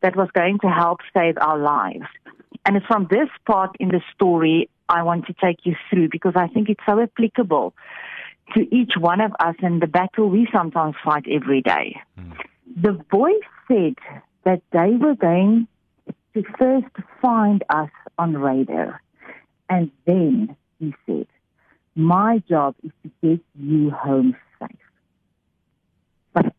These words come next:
Speaker 1: if you want to get home safe and alive, you must obey my voice." It's the flight tower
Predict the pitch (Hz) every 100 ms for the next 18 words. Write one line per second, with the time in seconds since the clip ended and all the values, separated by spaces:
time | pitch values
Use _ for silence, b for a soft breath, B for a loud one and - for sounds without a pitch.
0 | _ 294 320 - - 330 349 208 160 175
1 | 196 226 - 254 185 165 156 - 151 147
2 | 143 _ 160 151 - 160 160 147 139 123
3 | 120 - - _ _ _ _ _ - 156
4 | 143 151 185 - _ _ _ _ 196 185
5 | - 143 135 131 135 - 139 127 123 -
6 | 139 127 - _ _ _ _ _ _ _
7 | _ _ _ _ _ _ 143 _ _ -
8 | 160 143 - 135 127